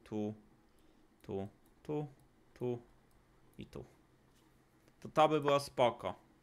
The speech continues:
Okej, no to jest ruch typu dziwny. Pół sekundy go nie brałem pod uwagę.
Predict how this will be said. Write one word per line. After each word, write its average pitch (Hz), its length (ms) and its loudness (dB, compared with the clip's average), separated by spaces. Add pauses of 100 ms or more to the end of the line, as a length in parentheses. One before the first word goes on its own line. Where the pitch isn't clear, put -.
(260)
Okej, 107 240 2
no 95 100 -6
to 147 140 -4
jest 143 180 -4
ruch 151 180 -2
typu 143 260 -6
dziwny. 98 480 -4 (400)
Pół 147 140 -2
sekundy 127 560 -4
go 101 100 -4
nie 95 140 -6
brałem 98 260 -2
pod - 180 -8
uwagę. 92 480 -6